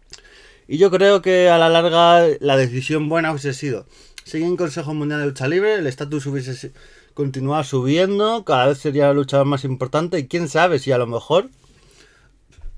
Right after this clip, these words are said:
hubiese acabado yendo a, a New Japan, eh, donde tenía giras de vez en cuando y teniendo combates buenos en el G uno Climax,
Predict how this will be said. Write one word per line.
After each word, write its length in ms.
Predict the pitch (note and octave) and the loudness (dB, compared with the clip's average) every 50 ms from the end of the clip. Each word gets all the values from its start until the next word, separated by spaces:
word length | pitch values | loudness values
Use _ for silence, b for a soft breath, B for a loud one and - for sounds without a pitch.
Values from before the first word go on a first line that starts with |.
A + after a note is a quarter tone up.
| - - - - | -18 -18 -8 -6
hubiese 300 | F3 E3+ F3 D#3 C3+ G#3 | -2 -2 -2 0 2 0
acabado 600 | G#3 - F#3+ E3+ D#3+ E3+ E3+ F3 F#3 G#3 B3 B3+ b b b b b b b _ | 2 4 2 4 4 4 4 4 4 2 0 -2 b b b b b b b _
yendo 280 | - D3 D#3 E3+ F3+ F#3+ | -6 -6 -4 0 2 4
a, 220 | F#3 F#3 E3 D3+ | 4 4 2 2
a 60 | C#3+ C#3+ | 0 0
New 200 | D3 D3+ E3 D#3 | 0 0 -2 -4
Japan, 520 | - - D3+ E3 D3+ - G3 G#3+ A3 A3 | 0 0 2 2 2 2 2 2 2 0
eh, 460 | A3 F#3+ D#3 D#3+ D#3 D3+ D3 C#3+ C#3+ C#3+ | -4 -6 -6 -6 -6 -4 -2 -2 0 0
donde 360 | C#3 C#3+ C#3+ C#3 C#3 C3+ C3+ | 0 0 0 0 0 0 -2
tenía 320 | C3 C3+ C3+ C3 D3+ D#3+ D3 | -2 -4 -4 -4 -4 -4 -6
giras 320 | - D#3 D#3 D3+ C#3+ C#3 | -4 -4 -2 0 0 0
de 80 | D3 C#3 | 0 0
vez 180 | C3+ C3 - | -2 -2 -4
en 160 | C3+ B2+ B2+ | -4 -6 -4
cuando 240 | B2 C#3 C#3 D#3 F3 F3 | -2 -2 -2 0 -2 -2
y 40 | |
teniendo 420 | D3 D3+ C3 C3 C3+ D3 D#3+ E3 D3 | -2 -2 -2 0 -2 -2 -4 -2 -2
combates 440 | D3 C3 B2 B2+ C3+ C3+ D#3 C#3+ A#2 | -2 -2 0 -2 -2 -2 -2 -4 -4
buenos 420 | A2+ B2 C#3+ D#3 F3 F#3+ F3+ - | -2 -2 0 0 0 -2 -2 -2
en 100 | C#3 C3 | -4 -4
el 60 | A#2+ A#2 | -6 -4
G 180 | - C3 C3 | -4 -2 -2
uno 280 | C3+ C3 B2+ B2 A#2 - | 0 -2 -2 -4 -6 -8
Climax, 640 | - C3 D3 D#3+ E3+ F3+ F3+ F3+ F#3 F#3 - - | -4 -2 -2 -2 0 0 0 2 2 0 -2 -6